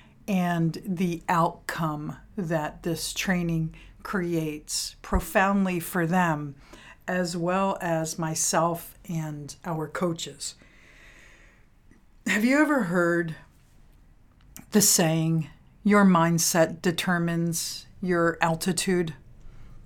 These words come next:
In sales, in success, in the journey of, of adding value to people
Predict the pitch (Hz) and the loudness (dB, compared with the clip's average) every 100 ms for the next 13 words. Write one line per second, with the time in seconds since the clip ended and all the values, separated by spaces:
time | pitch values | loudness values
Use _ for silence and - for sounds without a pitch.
0 | - - - - - - - - 220 202 | -20 -20 -20 -20 -20 -20 -14 2 4 6
1 | - - 190 180 156 156 160 - - - | 6 6 4 4 0 -2 -8 -10 -10 -14
2 | - - - 226 202 - - 196 - - | -20 -20 -4 4 4 4 0 -2 -2 0
3 | 165 151 - - - - - - - - | 2 0 -4 -8 -10 -12 -18 -20 -10 0
4 | 208 196 175 170 147 - 180 190 190 180 | 2 2 2 -2 -2 0 2 2 2 0
5 | 170 160 - 160 156 156 151 - - - | -4 -6 -4 -2 0 -2 -4 -10 -14 -16
6 | - - - - - - - - - - | -18 -18 -20 -20 -20 -20 -20 -20 -20 -8
7 | 190 180 165 196 208 214 202 165 180 180 | -4 -4 -2 0 2 4 2 2 2 4
8 | 190 185 185 180 - 214 - 202 175 180 | 2 0 -2 -2 -4 -6 -4 -4 -4 -2
9 | 170 165 | -2 -2